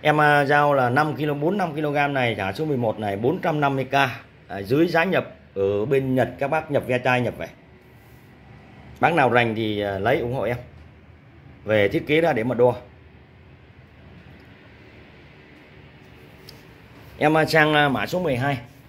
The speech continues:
Mã số mười hai ngày hôm nay thì em lên, à, một, à, con, à, tủ đàn.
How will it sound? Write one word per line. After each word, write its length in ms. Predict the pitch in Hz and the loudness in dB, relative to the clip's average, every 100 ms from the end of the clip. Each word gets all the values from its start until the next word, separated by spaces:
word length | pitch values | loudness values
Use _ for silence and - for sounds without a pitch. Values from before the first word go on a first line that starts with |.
| - | -12
Mã 100 | 101 | -8
số 120 | 127 | -4
mười 160 | 185 156 | -2 0
hai 200 | 135 143 | 0 0
ngày 120 | 127 | 2
hôm 100 | 127 | 2
nay 160 | 139 139 | 2 0
thì 180 | 127 123 | 0 0
em 120 | 131 | 2
lên, 160 | 139 | 2
à, 120 | 135 131 | 2 2
một, 220 | 123 117 | 2 0
à, 320 | 101 98 98 123 | -2 0 0 0
con, 160 | 135 | 0
à, 320 | 131 131 127 117 | 2 2 2 0
tủ 140 | 113 98 | -2 4
đàn. 200 | 123 | 4